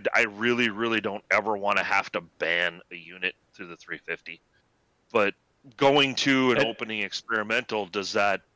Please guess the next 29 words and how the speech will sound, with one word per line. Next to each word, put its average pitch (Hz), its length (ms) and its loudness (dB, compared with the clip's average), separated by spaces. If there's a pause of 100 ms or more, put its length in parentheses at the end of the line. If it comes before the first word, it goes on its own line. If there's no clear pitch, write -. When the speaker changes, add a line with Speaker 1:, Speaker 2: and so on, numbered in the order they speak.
(100)
Speaker 1:
does 104 180 -6
that 101 240 2 (100)
open 101 480 -6 (640)
that 113 340 2
door, 92 460 -2 (120)
eh, 110 100 -4
where 101 240 -6
we 95 140 -4
have 95 280 0
to 104 80 -8
go, 95 360 0
okay, 95 460 0 (320)
to 107 460 -4 (160)
give 123 260 0
players, 113 400 4
"Hey, 113 300 0
you 117 140 -4
want 113 180 2
experimental? 110 720 -2
Okay, 110 560 2 (180)
but 110 340 4 (420)
here's, 117 560 2
here's 117 300 -2
three 117 280 -4
or 107 80 2
four 107 260 -4
units 101 520 -6
that 92 280 2 (540)
just - 420 0